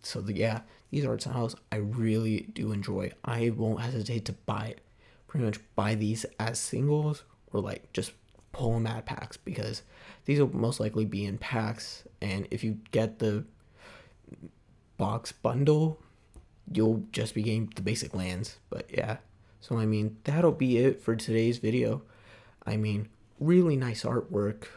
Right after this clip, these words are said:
for the card, for the showcase, and these lands. These are really nice. I feel like Wizards are doing more, like, artsy lands for the pa-,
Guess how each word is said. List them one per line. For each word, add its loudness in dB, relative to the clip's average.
for -2
the 4
card, 0
for -2
the 2
showcase, 0
and 4
these 0
lands. -4
These 0
are -6
really 2
nice. -8
I -4
feel 0
like -2
Wizards 0
are 2
doing 2
more, 0
like, -6
artsy 0
lands 2
for 0
the -8
pa-, -10